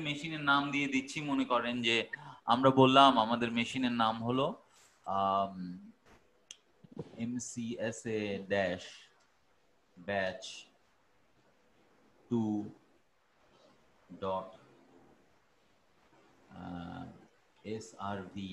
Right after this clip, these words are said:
জিরো ওয়ান, হ্যাঁ? আমরা এটা দিয়ে দিলাম নামটা। So এই নামটা এমন কিছু নাম না, এই নামটা actually, আহ, যেটা reflect করবে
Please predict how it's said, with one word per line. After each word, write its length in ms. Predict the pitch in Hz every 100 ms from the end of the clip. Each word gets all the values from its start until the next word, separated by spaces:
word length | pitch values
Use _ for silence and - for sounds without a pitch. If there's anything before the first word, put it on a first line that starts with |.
| 95 - 92
জিরো 260 | - 98 95 90
ওয়ান, 200 | 80 78 76 78
হ্যাঁ? 140 | 127 - - _ _ _ _ _ _ -
আমরা 140 | 113 123
এটা 100 | 120 113
দিয়ে 120 | 117 92
দিলাম 200 | 98 87 90 - _ _ _ _ _ 147 175 - _ _ _ _ 107
নামটা। 400 | 107 101 90 78 - _ _ _ - - - _ _ _ _ _ _ _ _ _ _ -
So 100 | 170 180 170
এই 80 | 190 214
নামটা 320 | 208 208 202 151 165 180 - - - _ _ - 139
এমন 180 | 160 170 175
কিছু 220 | - 185 185 185 - - 127
নাম 140 | 143 147 143
না, 100 | 131 123 139 254 - - - - - 143
এই 60 | 156
নামটা 220 | 156 151 175
actually, 420 | 165 170 160 165 190
আহ, 1080 | 202 - _ _ _ _ _ - 110 110 92
যেটা 200 | 117 135 139 131
reflect 380 | 135 180 185 185
করবে 220 | 147 117